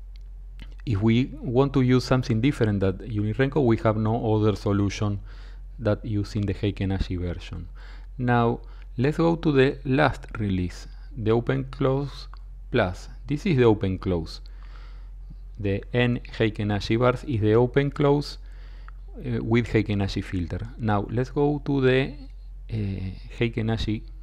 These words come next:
no, sorry, the open close, uh, plus. Remove this indicator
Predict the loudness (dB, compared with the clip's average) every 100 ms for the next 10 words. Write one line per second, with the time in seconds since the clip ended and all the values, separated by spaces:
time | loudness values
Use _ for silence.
0 | -8 -8 -8 -10 -12 -12 -10 -4 2 4
1 | 4 4 0 0 2 2 0 -6 -10 -14
2 | -6 -2 -2 -2 -2 -4 -6 -14 -14 -14
3 | -14 -14 -14 -14 -14 -14 -12 -10 -6 -6
4 | -4 -4 -4 -6 -4 -4 -2 -2